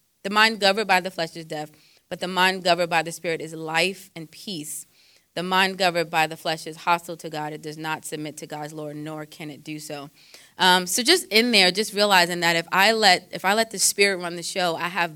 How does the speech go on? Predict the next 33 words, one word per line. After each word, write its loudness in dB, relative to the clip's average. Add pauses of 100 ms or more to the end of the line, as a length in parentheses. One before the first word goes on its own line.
(160)
a -14
higher 2
opportunity -2
to -8
have -10
life -4 (100)
and -14
peace. -12 (460)
And 4
I 6
know 2
that's 6
something -2
that 0
we -2
all 4
desire. -4
I 0
know -6
I 2
prayed -2
for -6
it -14
plenty 0
in 0
my -2
twenties. -6
"Lord, -6
I -6
just -14
need -10
some -14
peace." -6